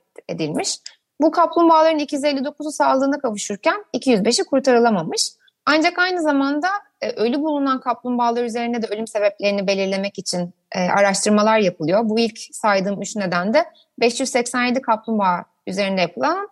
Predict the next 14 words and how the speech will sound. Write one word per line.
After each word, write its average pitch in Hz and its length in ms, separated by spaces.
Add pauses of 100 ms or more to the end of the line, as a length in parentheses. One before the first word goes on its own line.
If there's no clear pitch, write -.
incelemelere 208 640
dayanan 160 380
bir 160 120
veriymiş. - 500 (1080)
E, 185 180
ikinci 262 500
konumuz 349 600
bir 277 80
çevre 277 300
gönüllüsünün 262 520
yaptığı 214 320
önemli 170 400
bir 165 80
tespit. - 460